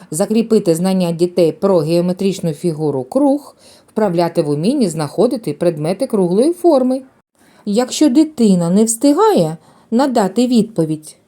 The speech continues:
зупиніть відео. Дочекайтесь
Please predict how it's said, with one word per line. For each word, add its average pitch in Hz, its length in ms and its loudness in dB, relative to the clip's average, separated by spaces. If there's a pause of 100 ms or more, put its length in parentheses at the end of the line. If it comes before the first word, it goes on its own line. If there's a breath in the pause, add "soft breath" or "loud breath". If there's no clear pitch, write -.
(600 soft breath)
зупиніть 415 800 2 (180)
відео. 151 640 0 (1400)
Дочекайтесь 165 1040 0